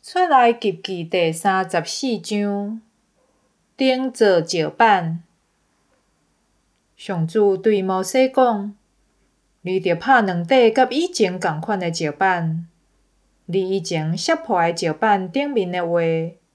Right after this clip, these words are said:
我要搁写伫这两块石板顶面。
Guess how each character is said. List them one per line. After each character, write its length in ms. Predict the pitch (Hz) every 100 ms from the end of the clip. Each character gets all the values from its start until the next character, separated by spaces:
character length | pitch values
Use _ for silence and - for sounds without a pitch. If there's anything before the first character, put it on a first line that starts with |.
| _ -
我 140 | 170
要 360 | 170 165 170 170
搁 140 | 175 262
写 180 | - 262
伫 220 | 262 202
这 160 | 165 196
两 220 | 196 165 160
块 200 | 269 220
石 200 | 180 147
板 280 | 202 175
顶 160 | 170 220
面。 520 | 226 175 165 170 190